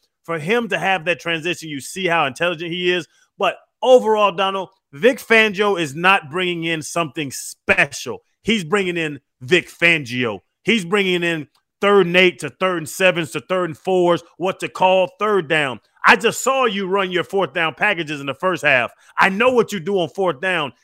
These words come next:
Now I'm gonna have an answer for your fourth down package. I'm gonna have an answer for third and longs. That's what he's bringing is his knowledge. And yes, a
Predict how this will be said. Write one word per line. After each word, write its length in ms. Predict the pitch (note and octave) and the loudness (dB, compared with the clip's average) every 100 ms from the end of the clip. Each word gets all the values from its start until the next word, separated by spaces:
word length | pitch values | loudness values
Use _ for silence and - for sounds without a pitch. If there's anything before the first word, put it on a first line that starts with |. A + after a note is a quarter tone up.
| - | -2
Now 140 | E3+ F3+ | 0 2
I'm 120 | A3 | 2
gonna 120 | G3+ | 2
have 140 | G3 | 2
an 60 | E3+ | 0
answer 320 | E3+ G3 F3 E3 | -2 -2 -2 -4
for 140 | E3+ | -4
your 140 | D3+ | -4
fourth 280 | - E3+ C#3+ | -4 -6 -4
down 200 | D3+ C#3 | -2 -4
package. 360 | - E3+ B2+ A2+ _ | 0 -2 -2 -10 _
I'm 100 | F3 F#3+ | -4 0
gonna 120 | F#3+ | 0
have 80 | F3 | -2
an 80 | D#3+ | 0
answer 320 | G3+ A3 - | 0 2 -2
for 140 | E3 D#3 | -6 -6
third 220 | - E3+ | -2 -2
and 80 | D#3 D3+ | -2 -2
longs. 360 | D3 B2+ G#2+ _ _ - | -2 -4 -10 _ _ -10
That's 320 | F3+ A3+ G#3 | -2 -2 -2
what 120 | F3+ | -4
he's 120 | E3 | -4
bringing 300 | C3+ F3 D#3+ | -6 -6 -6
is 140 | D3 B2+ | -8 -10
his 180 | A#2 | -12
knowledge. 460 | B2 D#3+ E3 D#3 C3 _ _ D3+ | -2 0 0 -2 -8 _ _ -8
And 160 | D#3+ | -8
yes, 480 | C#3 D3 G3 G3 - _ _ | -4 2 2 2 -6 _ _
a 80 | D#3+ | -16